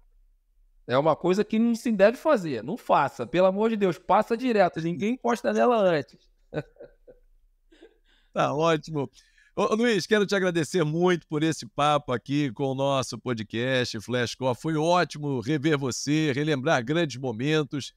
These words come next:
Speaker 2: da, da, da tua passagem pelo Fluminense, a tua passagem curta pelo Boca, mas um cara sempre direto e reto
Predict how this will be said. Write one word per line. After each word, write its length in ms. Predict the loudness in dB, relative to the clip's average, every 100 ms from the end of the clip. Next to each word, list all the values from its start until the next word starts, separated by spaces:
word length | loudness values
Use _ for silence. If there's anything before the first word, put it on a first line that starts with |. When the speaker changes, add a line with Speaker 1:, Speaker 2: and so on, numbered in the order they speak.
| _ _ _ _
Speaker 2:
da, 240 | 0 2
da, 300 | 2 0 -2
da 160 | -2 -4
tua 160 | -4 -4
passagem 420 | -4 -2 -4 -2
pelo 160 | -6
Fluminense, 800 | -6 -8 -6 -2 0 0 -2 -10 -12 _
a 100 | -8
tua 160 | 0 2
passagem 480 | 2 0 0 0 -2
curta 400 | -4 -4 -4 -6
pelo 220 | -4 -4
Boca, 360 | -2 -4 -2 -2
mas 280 | -2 -2 -6
um 80 | -8
cara 220 | 0 2
sempre 320 | 2 -4 -6 -6
direto 520 | -4 0 0 0 -4
e 60 |
reto 500 | -6 -2 -2 -2 -8